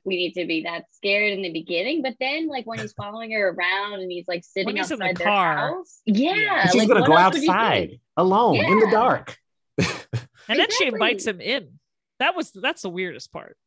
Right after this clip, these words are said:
Speaker 3: She opens the door to confront him, and then she's like, "David, come sit down," like, like a little child. And you're like, Dorothy's, <laughs> like, you can feel Dorothy's vibe being like, "Didn't I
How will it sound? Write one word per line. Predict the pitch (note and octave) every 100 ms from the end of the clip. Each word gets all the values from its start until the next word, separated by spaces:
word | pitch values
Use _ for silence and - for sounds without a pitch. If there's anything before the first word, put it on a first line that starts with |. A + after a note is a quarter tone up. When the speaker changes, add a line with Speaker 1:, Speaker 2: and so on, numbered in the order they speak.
| _ _ _ _
Speaker 3:
She | - C4
opens | C#4+ G4 E4
the | A#3
door | F#3+ G3
to | G#3
confront | F3 E3+ F#3 F3+
him, | A3+ B3 C#4 C4
and | G3+ G3
then | F#3 F3+ F#3
she's | - F#3+
like, | F#3+ F#3+
"David, | G3+ F#3
come | G#3 G3
sit | F#3+
down," | - D#3 - -
like, | G#3+ G#3+ G#3
like | G#3
a | G3+
little | F#3+ F#3
child. | - F#3+ F3 E3+
And | E3+
you're | F3 F3
like, | F3 -
Dorothy's, | G#3+ G#3 B3+ A#3 - -
<laughs> | -
like, | F4+ -
you | F4+
can | C#4+
feel | A#3+ C4 A#3
Dorothy's | G#3 A3 A3 F3+
vibe | F#3+ F3+ F#3 E3+
being | F3+
like, | F3+ F3+ - - - _ -
"Didn't | G#3 G#4+
I | D5